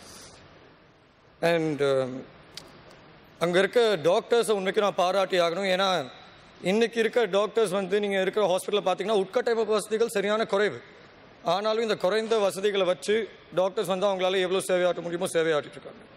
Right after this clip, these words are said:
அதை கட்டாயம் பாராட்டி ஆகணும். ஆனா அதே நேரத்துல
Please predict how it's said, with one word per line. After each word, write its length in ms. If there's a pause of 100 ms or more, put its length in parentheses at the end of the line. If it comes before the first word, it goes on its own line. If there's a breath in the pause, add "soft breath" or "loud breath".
(360 loud breath)
அதை 240
கட்டாயம் 400
பாராட்டி 400
ஆகணும். 220
ஆனா 220
அதே 180
நேரத்துல 520